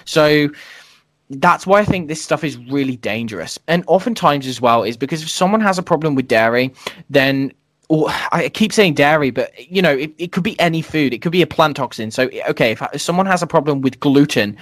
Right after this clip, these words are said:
generally one of the primary signs is they might develop brain fog, or they might get bloating, or they might get kind of joint pain, or they might notice that their psoriasis flares, right? So oftentimes with something like gluten or non-celiac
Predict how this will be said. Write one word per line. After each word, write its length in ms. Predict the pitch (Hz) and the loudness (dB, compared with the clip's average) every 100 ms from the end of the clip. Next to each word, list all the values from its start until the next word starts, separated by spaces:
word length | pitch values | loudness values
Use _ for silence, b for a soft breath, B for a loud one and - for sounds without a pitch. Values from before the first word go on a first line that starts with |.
| B B | B B
generally 420 | - 170 196 175 131 | 2 2 4 0 0
one 240 | 147 156 | 0 0
of 160 | 151 - | -2 0
the 160 | 143 135 | 0 2
primary 420 | - 170 185 165 | 4 4 4 0
signs 420 | - 143 143 135 135 | 2 2 2 -2 0
is 240 | 135 120 | 0 2
they 80 | 135 | 2
might 240 | 139 139 | 2 2
develop 340 | 139 135 127 104 | 2 0 0 -2
brain 320 | 127 135 135 | 2 2 2
fog, 320 | - 110 110 | 2 2 2
or 100 | 123 | -2
they 120 | 135 | 0
might 200 | 139 131 | 2 2
get 200 | 135 127 | 0 0
bloating, 580 | 151 135 135 - 107 82 B B - | 4 6 4 2 -6 -8 B B 0
or 80 | |
they 140 | 147 151 | 4 4
might 340 | 147 147 147 | 4 2 2
get 240 | 156 139 - | 2 0 0
kind 280 | 151 151 | 0 2
of 100 | 131 | 0
joint 340 | - 147 165 135 | 0 2 2 2
pain, 300 | 139 113 110 | 0 0 0
or 140 | 123 | 0
they 120 | 143 | 2
might 240 | 139 139 151 | 4 2 4
notice 300 | 143 127 - | 2 2 0
that 160 | 139 | 0
their 140 | 123 135 | 2 2
psoriasis 640 | - 131 131 160 175 143 | 0 2 4 4 0 -6
flares, 420 | - 110 76 - - B B | 0 0 -2 -10 -14 B B
right? 180 | 139 143 | 2 2
So 240 | 165 151 - | 2 -2 2
oftentimes 720 | 160 170 214 - 151 156 147 | 2 2 -2 2 4 4 0
with 240 | 135 143 139 | 2 2 2
something 340 | 151 143 180 | -2 0 2
like 200 | 160 113 | 2 2
gluten 420 | 131 127 123 135 | 0 0 0 -2
or 100 | 123 | -2
non-celiac 800 | 120 123 127 151 127 123 - - | 0 -2 0 2 4 2 0 -8